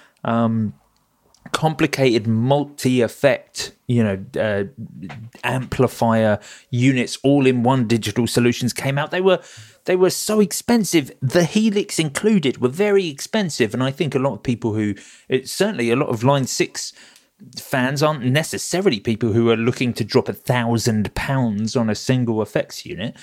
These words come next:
So it was great when they made the H X Stomp. It was a bit more affordable. But of course, also, the, the main thing is, and I think everyone has found this, Boss as well with the G T one thousand Core, everyone really,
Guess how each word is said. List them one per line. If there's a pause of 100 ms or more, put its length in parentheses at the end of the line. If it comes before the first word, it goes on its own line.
(120)
So
it
was
great
when
they
made
the
H
X
Stomp.
It
was
a
bit
more
affordable.
But
of
course, (320)
also,
the,
the
main
thing
is,
and
I
think
everyone
has
found
this,
Boss
as
well
with
the
G
T
one
thousand
Core,
everyone
really,